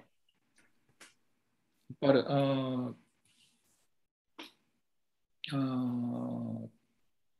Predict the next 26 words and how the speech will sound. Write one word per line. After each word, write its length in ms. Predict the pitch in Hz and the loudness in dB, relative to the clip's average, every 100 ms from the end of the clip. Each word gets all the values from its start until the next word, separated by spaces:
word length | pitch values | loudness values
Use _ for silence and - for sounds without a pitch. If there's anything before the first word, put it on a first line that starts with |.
| _ _ _ _ _ _ _ _ _ _ | _ _ _ _ _ _ _ _ _ _
but, 140 | 151 147 | 2 2
uh, 220 | - 143 - - | 0 -4 -8 -8
uh, 120 | - 143 | -4 -2
sometimes, 460 | - 190 202 185 170 | 2 4 6 4 2
uh, 380 | 160 147 139 135 - | 2 4 4 2 2
it, 260 | 165 147 - _ - - - | 2 2 -6 _ -20 -14 -4
uh, 20 | |
looks 880 | 143 131 135 147 147 - - - - | -2 0 2 0 0 -4 -8 -10 -10
so 400 | - - 147 151 | -6 4 8 8
flat. 500 | - - 151 143 - - | 4 2 4 4 2 -12
Uh, 180 | 135 123 | -10 -10
so, 560 | 117 - 131 123 117 - _ _ _ _ _ - | -6 -2 0 0 -4 -8 _ _ _ _ _ -10
uh, 500 | 151 143 131 127 120 120 - _ _ _ _ _ _ _ _ _ _ _ _ - | -4 -2 -2 -2 -2 -6 -10 _ _ _ _ _ _ _ _ _ _ _ _ 0
the 60 | 143 | 4
one 200 | 165 180 | 8 10
day 180 | 139 | 8
I, 160 | 131 139 - | 6 -2 0
I 140 | 147 | 4
asked 280 | 147 170 - | 6 6 2
somebody, 640 | - 170 160 160 160 156 156 | 2 4 6 8 8 8 6
uh, 420 | 143 135 127 120 113 _ - - | 2 2 2 -2 -6 _ -14 -8
uh, 280 | 135 127 123 - _ _ _ _ _ _ - | -6 -4 -6 -10 _ _ _ _ _ _ 2
"What 160 | 143 | 4
do 60 | 143 | 8
you 80 | 139 | 6
think? 320 | 151 160 113 | 6 4 4